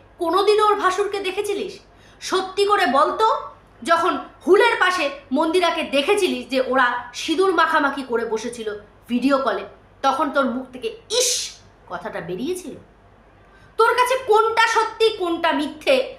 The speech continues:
সেটা তুই নিজেও জানিস না। কোনো পয়েন্ট মিস করিসনি?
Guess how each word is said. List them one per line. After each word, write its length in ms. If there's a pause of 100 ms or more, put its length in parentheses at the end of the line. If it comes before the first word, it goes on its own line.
(120)
সেটা 260
তুই 180
নিজেও 420
জানিস 420
না। 60 (600)
কোনো 240
পয়েন্ট 260
মিস 240
করিসনি? 500